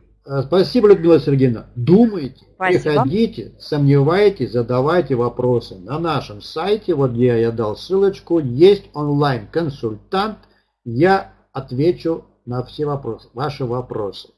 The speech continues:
Speaker 2: И, коллеги, не забываем записываться на работу с конструктором до десятого февраля. По этой ссылке цена две пятьсот.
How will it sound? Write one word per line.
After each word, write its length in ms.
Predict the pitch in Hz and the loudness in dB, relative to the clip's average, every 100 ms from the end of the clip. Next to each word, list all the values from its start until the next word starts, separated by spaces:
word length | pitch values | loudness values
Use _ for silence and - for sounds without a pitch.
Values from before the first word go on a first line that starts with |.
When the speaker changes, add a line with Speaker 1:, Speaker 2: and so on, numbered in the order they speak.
| _ _ _ _ _ _ _ _ _ _ _ _ _ _ _ | _ _ _ _ _ _ _ _ _ _ _ _ _ _ _
Speaker 2:
И, 180 | 196 254 | -4 0
коллеги, 420 | 240 220 247 226 | 2 2 2 0
не 360 | 233 214 214 226 | -2 -2 -2 -2
забываем 600 | 202 180 190 196 180 160 | -4 -4 0 2 2 0
записываться 840 | 165 175 180 156 147 143 _ - | -2 -4 -6 -10 -10 -12 _ -12
на 440 | 151 156 165 151 - | -8 -6 -4 -6 -8
работу 640 | 156 160 156 160 139 135 123 | -8 -10 -8 -12 -12 -14 -16
с 60 | |
конструктором 1080 | - 147 135 - 143 - - 202 262 277 277 | -12 -12 -12 -16 -16 -10 -4 0 2 2 0
до 160 | 190 202 | -2 -4
десятого 680 | 170 170 185 160 151 143 147 | -4 -6 -4 -4 -4 -6 -8
февраля. 720 | - 156 147 165 170 151 123 _ _ _ _ _ _ _ _ _ - | -10 -12 -6 -4 -2 -4 -6 _ _ _ _ _ _ _ _ _ -8
По 280 | 180 180 156 | -2 0 0
этой 340 | 175 170 160 | 0 -2 -4
ссылке 800 | 156 - 156 - 147 143 131 113 _ | -6 -6 -8 -8 -10 -8 -8 -12 _
цена 360 | - 170 165 143 | -10 -6 -4 -6
две 320 | 151 165 156 | -6 -6 -6
пятьсот. 400 | 147 143 - | -8 -16 -2